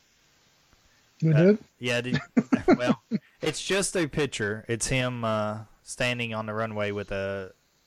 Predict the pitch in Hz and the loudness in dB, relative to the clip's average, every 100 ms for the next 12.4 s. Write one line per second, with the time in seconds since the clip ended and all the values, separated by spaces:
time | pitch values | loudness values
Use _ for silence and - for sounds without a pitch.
0 | _ - 98 95 90 _ _ _ _ _ | _ -12 -12 -12 -16 _ _ _ _ _
1 | - 120 113 101 107 98 101 107 107 - | -6 -2 -2 -2 -4 -6 -6 -4 -6 -8
2 | 101 101 104 101 _ _ _ - - _ | -10 -10 -12 -18 _ _ _ -20 -20 _
3 | - 110 110 113 143 147 139 139 151 156 | -6 -2 0 0 -2 -4 -12 -4 -2 2
4 | 156 143 143 127 131 - - 123 120 113 | 0 2 0 0 -2 -4 0 2 2 0
5 | 113 - 127 117 - 110 - 123 113 98 | -2 -2 -2 -2 -4 -8 -4 -2 -2 -2
6 | 107 110 107 - 127 127 - 107 - 127 | -6 -4 -6 -6 -6 -6 -8 -10 -4 -4
7 | 120 107 107 101 - 113 107 107 101 101 | -4 -6 -6 -6 -6 -8 -4 -6 -6 -6
8 | 107 107 - 95 92 _ _ _ _ _ | -4 -4 -6 -12 -16 _ _ _ _ _
9 | _ _ 104 101 98 98 90 - 143 139 | _ _ -4 -2 -2 -6 -8 -2 -2 -2
10 | 127 131 117 127 127 120 110 120 120 120 | -4 -4 -2 -2 -2 -4 -4 -4 -4 -2
11 | 120 117 - 107 104 95 - 123 - 131 | -2 -4 -6 -6 -6 -4 -2 -2 -2 -4
12 | 117 110 - | -4 -6 -10